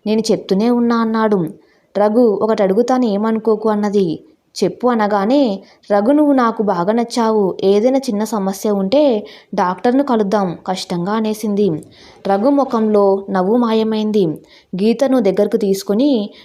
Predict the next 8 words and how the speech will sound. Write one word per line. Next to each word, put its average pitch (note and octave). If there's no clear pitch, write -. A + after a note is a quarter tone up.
నుదుటిపై C4
ముద్దు G#3+
పెడుతూ, G#3
"లవ్ G3+
యూ, A3+
ఈరోజు G3+
సాయంత్రం A3+
వెళ్దామన్నాడు." G#3